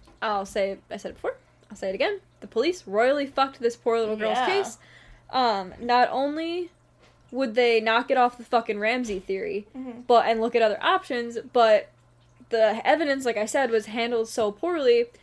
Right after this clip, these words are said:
Speaker 1: and this included the potential loss and contamination of evidence.
Speaker 2: Yeah.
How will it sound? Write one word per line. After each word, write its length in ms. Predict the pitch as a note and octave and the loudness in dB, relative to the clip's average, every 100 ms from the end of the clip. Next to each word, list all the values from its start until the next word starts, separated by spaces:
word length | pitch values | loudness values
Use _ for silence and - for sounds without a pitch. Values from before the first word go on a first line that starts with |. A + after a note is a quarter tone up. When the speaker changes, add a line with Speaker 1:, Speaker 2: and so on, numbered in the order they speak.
| _ - | _ -10
Speaker 1:
and 140 | A#3 | -2
this 120 | B3 | -2
included 640 | C4+ C4+ C#4+ C4 C4 B3+ A3 | -2 -6 -6 -2 2 2 0
the 80 | |
potential 500 | A#3 B3 A#3+ A#3+ C4+ | -6 -4 -4 -2 -4
loss 300 | A3+ G#3+ A3 | 0 0 -2
and 160 | A3+ A3+ | -6 -10
contamination 760 | A#3+ A3 G#3+ G#3+ G3 G3 G3+ | -10 -6 -6 -6 -6 -8 -8
of 120 | G3+ G3 | -6 -6
evidence. 440 | F#3+ F#3+ G#3 D4 | -6 -6 -8 -8
Speaker 2:
Yeah. 360 | G#3+ A3 B3 | -6 -4 -6